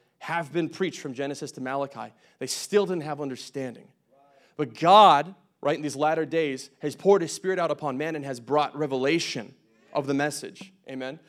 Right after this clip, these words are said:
And so Paul is telling these new believers, Hey guys, what you're believing in isn't nonsense. It's not hearsay.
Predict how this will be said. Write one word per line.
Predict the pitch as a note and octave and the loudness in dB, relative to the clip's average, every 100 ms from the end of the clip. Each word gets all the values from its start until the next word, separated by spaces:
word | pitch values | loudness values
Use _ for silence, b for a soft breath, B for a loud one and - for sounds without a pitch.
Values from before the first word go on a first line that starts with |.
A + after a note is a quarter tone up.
| B B - | B B -4
And | E3 | -2
so | F3 | 0
Paul | D#3+ F3 G#3 | 2 6 6
is | G3+ | 4
telling | F#3+ F#3+ F3 | 0 0 0
these | D3 | -2
new | E3+ F3 | -4 -4
believers, | C#3+ F#3+ D3 B2+ | -4 -4 -4 -4
Hey | E3 | -4
guys, | D#3+ C#3 - _ | -2 -2 -4 _
what | D3+ D3+ | -4 -2
you're | G#3 | 0
believing | F3 G#3 F#3 | 2 2 2
in | D#3 | 0
isn't | E3 D3+ - - | -2 -4 -6 -8
nonsense. | C3 C3+ E3 F#3 - A#2+ - - | -2 0 0 -2 -8 -16 -20 -10
It's | E3+ - | -8 -2
not | G3+ D#3 | 0 -2
hearsay. | - E3 F3 F3+ - E2+ | -4 -4 -4 -4 -8 -12